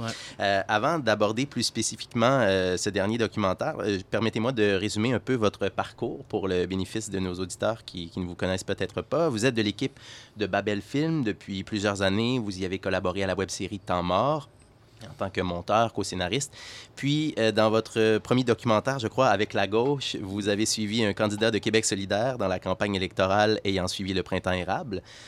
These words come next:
Speaker 2: Votre père, Paul Rose, était d'ailleurs alors un conseiller spécial du candidat. En deux mille dix-sept, avec votre complice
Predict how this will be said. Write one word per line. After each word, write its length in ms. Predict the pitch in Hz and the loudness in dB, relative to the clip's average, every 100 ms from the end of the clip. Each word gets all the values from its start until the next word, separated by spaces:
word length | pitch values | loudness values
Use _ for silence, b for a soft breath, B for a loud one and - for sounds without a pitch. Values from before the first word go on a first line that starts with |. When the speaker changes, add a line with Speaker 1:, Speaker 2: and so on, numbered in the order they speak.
| B B | B B
Speaker 2:
Votre 400 | 87 95 - 101 | -4 -4 -2 -2
père, 260 | 95 113 107 | 2 2 4
Paul 160 | 113 | 2
Rose, 400 | 104 117 143 107 | 4 4 2 0
était 180 | 95 92 | -2 0
d'ailleurs 380 | 95 98 110 98 | 2 2 2 2
alors 240 | 98 101 | 2 2
un 160 | 92 90 | 0 -2
conseiller 540 | - 107 - 98 107 | -4 -6 -6 -6 -6
spécial 500 | - 101 - 104 - - 104 | -6 -6 -4 -6 -6 -12 -8
du 200 | 101 95 | -4 -2
candidat. 480 | - 98 95 101 139 B B B B B B | 0 0 0 0 -2 B B B B B B
En 220 | 107 110 | 4 4
deux 140 | 120 | 4
mille 180 | 131 127 | 2 2
dix-sept, 320 | - 151 147 | 2 2 4
avec 160 | 113 107 | 4 4
votre 220 | 107 107 | 2 0
complice 520 | - 110 - 120 - | -2 -2 0 -2 0